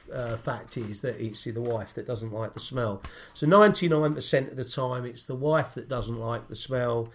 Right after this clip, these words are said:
it's her problem, and, uh, she's the one that cares, uh, albeit that the man is ringing and trying to solve the problem.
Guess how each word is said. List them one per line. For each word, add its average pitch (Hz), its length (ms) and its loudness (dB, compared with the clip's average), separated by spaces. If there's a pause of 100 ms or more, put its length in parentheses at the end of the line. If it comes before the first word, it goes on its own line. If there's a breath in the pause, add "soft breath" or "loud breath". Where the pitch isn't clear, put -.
(320 loud breath)
it's 120 220 -4
her 147 180 10
problem, 117 600 -2 (100)
and, 113 600 -2 (140)
uh, 117 100 -4
she's 113 320 -6
the 120 80 -4
one 117 260 -2
that 120 200 -6
cares, 104 720 0 (560 loud breath)
uh, 135 480 4
albeit 120 580 0
that 120 260 -4
the 120 140 -4
man 113 320 -2
is 104 160 -8
ringing 117 360 -2
and 110 120 -6
trying 113 260 -4
to 104 60 -6
solve 110 400 -4
the 107 60 -10
problem. 120 800 -2